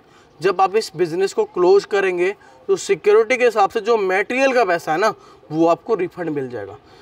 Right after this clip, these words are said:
क्योंकि हम उस चीज़ को इसलिए लेते हैं,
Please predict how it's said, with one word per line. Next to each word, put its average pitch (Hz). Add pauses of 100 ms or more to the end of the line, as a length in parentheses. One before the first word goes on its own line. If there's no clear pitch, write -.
(300)
क्योंकि 185
हम 220
उस 226
चीज़ 226
को 247
इसलिए 226
लेते 208
हैं, 240